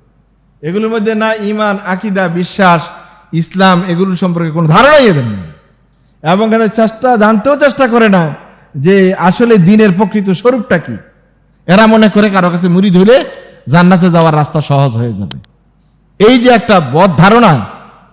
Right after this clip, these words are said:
এটার কারণে অনেক লোক জাহান্নামে চলে যাবে, কারণ তারা সঠিক ইসলামটাই বুঝতে পারতেছে না, আসলে ইসলামটা কি। আপনি একজন, কেন আল্লাহ রসুল বলেছেন, "ফাকিহুন ওয়াহিদুন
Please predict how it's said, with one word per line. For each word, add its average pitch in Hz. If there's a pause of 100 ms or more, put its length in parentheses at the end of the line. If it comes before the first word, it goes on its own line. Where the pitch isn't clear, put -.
(140)
এটার 202
কারণে 208
অনেক 220
লোক 240
জাহান্নামে 220
চলে 208
যাবে, 107 (1200)
কারণ 180
তারা 196
সঠিক 233
ইসলামটাই 285
বুঝতে 233
পারতেছে 170
না, 107 (540)
আসলে 269
ইসলামটা 196
কি। - (760)
আপনি 170
একজন, 208 (220)
কেন 220
আল্লাহ 269
রসুল 233
বলেছেন, 185 (460)
"ফাকিহুন 214
ওয়াহিদুন 180